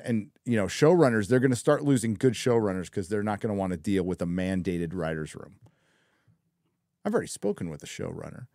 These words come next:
who turned down a gig because he was, his writing partner was mandated to him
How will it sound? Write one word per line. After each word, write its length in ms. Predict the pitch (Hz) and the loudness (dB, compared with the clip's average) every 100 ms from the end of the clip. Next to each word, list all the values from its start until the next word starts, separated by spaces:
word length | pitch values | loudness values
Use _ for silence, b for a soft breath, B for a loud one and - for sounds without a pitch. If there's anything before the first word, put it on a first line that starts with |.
| _ | _
who 120 | _ 123 | _ -10
turned 360 | - 170 175 | -6 -4 -2
down 240 | 170 208 202 | -2 -2 -4
a 40 | |
gig 440 | 101 98 80 92 - _ _ | -4 -4 -4 -6 -14 _ _
because 280 | 123 - 117 | -4 0 2
he 80 | 127 | 4
was, 200 | 123 - - _ _ _ _ _ - _ _ _ _ _ | 2 0 -10 _ _ _ _ _ -20 _ _ _ _ _
his 200 | - 117 | -4 -2
writing 440 | 104 120 160 175 147 | 0 4 4 4 2
partner 360 | - 113 117 | 2 0 0
was 180 | 104 92 | -2 0
mandated 760 | 98 98 120 151 120 104 90 - | 0 2 2 4 4 4 0 -6
to 100 | 92 | -8
him 360 | 87 80 90 | -6 -6 -8